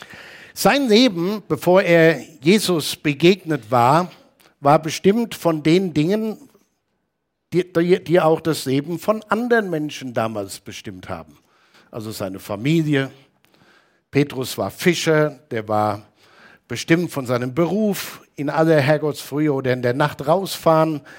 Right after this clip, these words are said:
tagsüber die Netze versorgen, die Fische versorgen. Das hat sein Leben bestimmt. Äh, sicherlich auch seine Frau. Petrus war ja verheiratet.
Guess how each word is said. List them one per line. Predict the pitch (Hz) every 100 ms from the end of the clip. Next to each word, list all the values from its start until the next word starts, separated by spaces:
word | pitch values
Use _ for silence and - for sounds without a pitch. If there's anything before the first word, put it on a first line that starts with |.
| - - -
tagsüber | 143 143 - - 135 131 127 123
die | 123 117
Netze | 151 - -
versorgen, | 135 139 127 139 127 139 139 135
die | 117
Fische | - 160 151
versorgen. | - 135 - 123 120 120 123 - - - - -
Das | 127 -
hat | 165
sein | - 180
Leben | 170 196 202 175
bestimmt. | 139 - 131 104 98 - - - - - -
Äh, | 131 135
sicherlich | 127 170 165 175 160 165
auch | 147
seine | - 143 131
Frau. | - - 135 185
Petrus | - 160 170 151 139 -
war | 139
ja | 139 135 120
verheiratet. | - 131 - 143 170 165 170 170 208 202 -